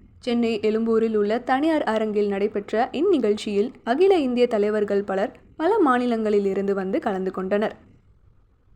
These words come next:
பின்னர் செய்தியாளர்களிடம் பேசிய அகில இந்திய தலைவர் கணேசன்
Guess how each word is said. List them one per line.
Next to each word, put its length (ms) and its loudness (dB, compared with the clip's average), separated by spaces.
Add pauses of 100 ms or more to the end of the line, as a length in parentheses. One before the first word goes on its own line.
(2250)
பின்னர் 400 2
செய்தியாளர்களிடம் 880 4
பேசிய 480 -2
அகில 380 2
இந்திய 320 0
தலைவர் 420 0
கணேசன் 520 -4